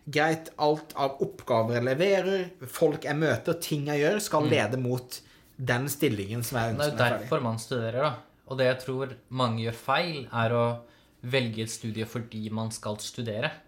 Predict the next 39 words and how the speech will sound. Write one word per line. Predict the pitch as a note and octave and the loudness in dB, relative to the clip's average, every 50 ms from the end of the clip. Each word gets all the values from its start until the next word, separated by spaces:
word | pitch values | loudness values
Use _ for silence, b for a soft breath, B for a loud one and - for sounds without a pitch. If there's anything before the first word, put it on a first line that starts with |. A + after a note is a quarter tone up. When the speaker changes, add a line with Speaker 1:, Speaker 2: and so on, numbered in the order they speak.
| - - | -12 -6
Speaker 1:
Ja. | - C3+ C3+ - | -4 -4 -2 -4
Speaker 2:
Ikke | C#3+ - - - B2 A#2+ | -6 -8 -8 -8 -6 -6
nødvendigvis | B2 B2 A#2 A2+ A#2+ A2+ A2 A2 A#2 A2+ A2+ A#2 A#2 A2+ - - - - | -6 -6 -6 -4 -4 -4 -4 -4 -4 -6 -6 -6 -6 -8 -10 -10 -8 -8
at | A#2+ A2+ | -6 -4
man | B2+ B2+ | -4 -4
ser | A#2 - - A2+ | -2 -2 -2 -4
på | G#2 - | -2 -4
det | B2 A#2 | -6 -4
som | A#2+ B2+ | -4 -4
et | A#2+ A2 | -4 -2
ledd | A#2+ A#2 A#2 A2 G#2+ - | 0 0 0 -2 -2 -4
i | A#2+ A#2+ | -4 -4
å | A2+ | -4
få | - B2+ A#2+ | -2 -2 -2
en | B2 B2+ | 0 0
jobb, | D3 E3+ F#3+ F3 - | 0 -2 -2 -2 0
da. | - E3+ | 2 2
Speaker 1:
Ja. | E3+ E3+ - B B B B B B B B B | 2 2 -2 B B B B B B B B B
Speaker 2:
Og | D#3 C#3 B2 - - - - - | -2 -2 -2 -6 -14 -14 -6 -2
liksom | D#3 D3 C#3+ C#3+ C3 - | -2 -2 -2 -2 -6 -6
tenk | - C#3 B2 A#2 A#2 | -8 -6 -6 -4 -2
på | - C#3 | -2 -2
at | C3 | 0
den | C3+ B2+ C3+ | -2 -2 0
jobben | C3 A#2+ A2+ A2 B2 B2 C3 C3+ A#2 - - _ - | 0 -2 -2 0 0 -2 -2 -2 -6 -10 -14 _ -14
skal | - - - B2+ B2 | -10 -4 -2 -2 -2
du | B2+ C3 | 0 0
gjøre | C3 A#2+ A#2+ A#2+ B2 A#2 | -2 0 0 0 0 0
resten | A#2 A2+ - - - - B2+ A#2+ - | -2 -4 -6 -8 -8 -8 -8 -6 -2
av | A2+ A2 A2+ B2 B2 | -2 -2 -2 -2 -4
ditt | A#2+ B2+ - - | -6 -8 -8 -6
liv. | A#2+ B2 D#3 F#3 D3 A#2 - - _ - | -6 -4 -4 -4 -4 -6 -10 -14 _ -8
Speaker 1:
Ja. | D3 D#3+ E3 B B B B B B B B | -8 -8 -8 B B B B B B B B
Speaker 2:
Eh, | B2+ C3 B2+ B2 A#2+ A#2 A#2 A2+ A2+ | 2 4 4 4 4 2 0 0 -2
så | A#2 - C#3 B2 | -4 -4 -6 -6
for | - C#3 | -4 -4
meg, | C3 A#2+ A#2+ A#2 - | -2 0 0 0 0
jeg | C3 C3 | 0 0
har | C#3+ C#3 A#2+ - | 2 0 0 -2